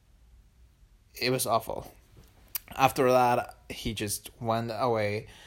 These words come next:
and, yeah, that's it. He just went away, and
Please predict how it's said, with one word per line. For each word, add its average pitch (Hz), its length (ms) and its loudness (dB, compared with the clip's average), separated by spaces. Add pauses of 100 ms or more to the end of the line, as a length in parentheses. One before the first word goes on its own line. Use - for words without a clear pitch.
(360)
and, 98 460 -6
yeah, 69 220 -4
that's - 240 -8
it. - 220 -14 (800)
He - 140 -12
just 110 180 -6
went 92 180 -6
away, 58 340 -6
and 95 160 -10